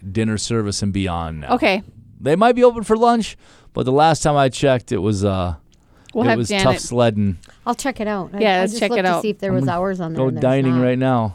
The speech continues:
Speaker 1: Let me see here. Hours of operation. Sunday to Tuesday, four to nine.
Speaker 2: Okay.
Speaker 3: Oh.
Speaker 1: Wednesday and Thursday, four to nine. Friday, four to nine. Saturday, eleven to nine.
Speaker 2: Okay.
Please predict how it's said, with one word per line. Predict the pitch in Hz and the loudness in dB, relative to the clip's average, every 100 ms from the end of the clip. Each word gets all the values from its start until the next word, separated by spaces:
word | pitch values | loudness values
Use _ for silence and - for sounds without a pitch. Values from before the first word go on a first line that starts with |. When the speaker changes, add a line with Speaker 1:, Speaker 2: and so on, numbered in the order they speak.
| 107 | -4
Speaker 1:
Let | 117 | -4
me | |
see | 117 - 113 | -2 -2 -2
here. | 104 104 98 113 | 0 0 -4 -2
Hours | 131 156 180 | 0 2 2
of | 147 | 0
operation. | 160 165 160 151 139 120 107 92 - - - - | 0 0 0 2 2 0 -2 -6 -8 -20 -20 -20
Sunday | - - - 185 196 202 202 | -10 -4 0 2 2 4 4
to | 202 | 2
Tuesday, | 190 - 185 160 123 120 123 123 _ | -2 0 4 4 4 2 2 -4 _
four | - - 151 165 | -8 0 4 2
to | 156 165 | 2 -2
nine. | 156 131 110 95 98 120 127 | 0 2 2 0 -2 -4 -2
Speaker 2:
Okay. | 185 214 220 190 | -4 0 0 0
Speaker 3:
Oh. | 320 403 | -2 -2
Speaker 1:
Wednesday | 170 143 170 156 180 | 2 2 2 0 0
and | 180 147 | 0 0
Thursday, | 190 202 165 139 131 | 2 2 2 2 2
four | 127 - 123 113 104 | 0 0 2 4 2
to | |
nine. | 101 101 95 90 90 101 135 139 _ _ _ | 2 2 2 0 0 -2 -2 -6 _ _ _
Friday, | - - 220 262 214 | -8 2 4 6 6
four | - 147 127 | 6 4 4
to | 117 | 4
nine. | 117 117 120 123 | 2 2 2 0
Saturday, | - - 190 214 190 151 139 | -4 0 4 6 4 4 2
eleven | 127 135 135 123 | 2 4 4 4
to | 117 | 2
nine. | 104 90 92 82 | 2 -2 -6 0
Speaker 2:
Okay. | 247 - 190 | 0 2 -2